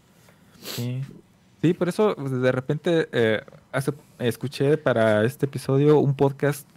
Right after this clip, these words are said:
que le hizo una entrevista a una persona de Nickelodeon, o sea, el podcast oficial de Nickelodeon,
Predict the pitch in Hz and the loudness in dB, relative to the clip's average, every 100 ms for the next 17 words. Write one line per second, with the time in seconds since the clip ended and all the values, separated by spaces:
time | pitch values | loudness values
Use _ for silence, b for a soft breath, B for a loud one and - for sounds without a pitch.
0 | - 113 117 131 139 127 123 120 104 127 | -4 2 2 2 2 4 6 4 2 -2
1 | 123 120 - 117 139 - 113 113 110 120 | -2 -6 -6 -6 -4 -2 0 0 0 0
2 | 135 117 - 110 - 113 - 127 107 - | 0 0 -4 -6 -4 -8 -6 -10 -8 -4
3 | 113 110 101 104 107 113 | -2 -2 -2 0 0 0